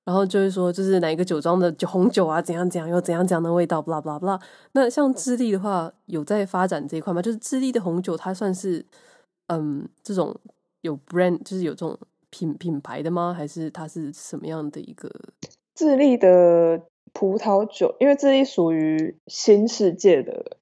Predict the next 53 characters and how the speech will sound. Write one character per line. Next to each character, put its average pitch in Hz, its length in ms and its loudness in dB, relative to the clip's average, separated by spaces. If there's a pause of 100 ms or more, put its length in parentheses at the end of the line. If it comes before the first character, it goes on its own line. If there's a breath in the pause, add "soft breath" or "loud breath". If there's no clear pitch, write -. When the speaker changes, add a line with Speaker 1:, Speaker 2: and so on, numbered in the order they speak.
Speaker 2:
就 185 120 6
是 180 360 6 (840)
葡 - 200 -10
萄 165 400 0 (300)
酒 - 340 2
产 - 320 -4
区。 - 500 -12 (720)
对， 165 180 -2
那 196 240 2
这 226 140 6
边 202 260 4
的 185 140 2
酒， - 340 -4
它 196 140 0
的 185 140 6
特 180 240 2
色 180 180 0
其 175 80 -12
实 151 200 -8
就 180 120 -2
是 175 540 0 (400)
C 185 220 4
P 180 180 0
值 - 160 -8
非 - 180 0
常 160 240 -6
高， - 360 -4
就 185 120 6
是 190 80 10
它 180 220 4
还 180 180 -4
蛮， 156 200 -2 (1160)
就 269 100 6
是 311 60 6
它 339 80 4
的 269 140 8
价 247 220 4
格 156 180 -6
非 190 160 -4
常 151 180 -6
的 117 360 -6 (340)
优 165 280 2
惠， - 460 -4
但 214 120 2
是 220 60 -2
它 208 120 -2
的 180 100 2
品 - 340 -6
质 - 260 -10
是 196 160 2
非 180 180 6
常 175 200 -4
稳 - 160 -4